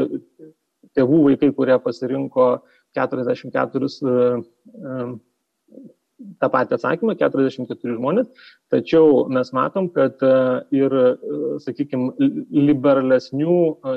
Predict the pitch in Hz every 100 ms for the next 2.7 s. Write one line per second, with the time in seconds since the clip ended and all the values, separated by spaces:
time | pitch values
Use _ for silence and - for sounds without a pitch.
0 | 127 131 135 156 123 120 127 156 294 -
1 | _ _ _ 135 135 135 135 131 127 139
2 | 135 131 - 131 127 123